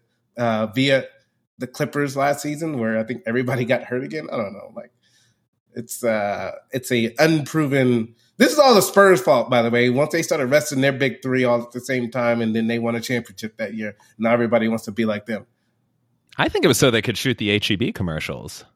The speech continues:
Speaker 1: That's why
Speaker 2: They
Speaker 1: they
Speaker 2: needed,
Speaker 1: were,
Speaker 2: yeah,
Speaker 1: that
Speaker 2: they
Speaker 1: were
Speaker 2: needed some
Speaker 1: playing
Speaker 2: time off
Speaker 1: games.
Speaker 2: to film. Yeah.
Speaker 1: Oh, okay. Well, I guess. But still,
Speaker 2: <laughs>
Speaker 1: we can have nice things. We can have little tournaments, little trophies.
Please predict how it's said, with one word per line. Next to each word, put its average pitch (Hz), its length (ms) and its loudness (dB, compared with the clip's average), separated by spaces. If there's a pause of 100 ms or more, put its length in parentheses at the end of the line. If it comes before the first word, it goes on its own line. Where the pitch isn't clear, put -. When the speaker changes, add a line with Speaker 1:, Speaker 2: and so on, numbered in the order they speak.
(500)
Speaker 1:
That's 147 240 2
why 160 220 8
Speaker 2:
They 165 100 6
Speaker 1:
they 160 60 6
Speaker 2:
needed, 156 180 0
Speaker 1:
were, 156 160 -8
Speaker 2:
yeah, 160 180 6
Speaker 1:
that - 140 6
Speaker 2:
they 120 80 2
Speaker 1:
were - 20 4
Speaker 2:
needed - 220 6
some 185 100 4
Speaker 1:
playing 165 140 6
Speaker 2:
time 127 200 4
off 120 180 6
Speaker 1:
games. 175 120 4
Speaker 2:
to 117 80 0
film. 95 500 -4 (160)
Yeah. 135 340 -10 (460)
Speaker 1:
Oh, 117 460 0
okay. 98 400 -4
Well, 113 160 0
I 120 60 2
guess. 107 520 -4 (360)
But 113 220 -4
still, 135 300 2 (320)
Speaker 2:
<laughs> - 300 -2
Speaker 1:
we 220 140 6
can 269 160 2
have 269 220 8
nice 247 280 4
things. 202 460 0
We 240 100 2
can 254 180 -4
have 269 400 2 (180)
little 254 220 2
tournaments, 254 480 2
little 247 200 -2
trophies. 247 440 2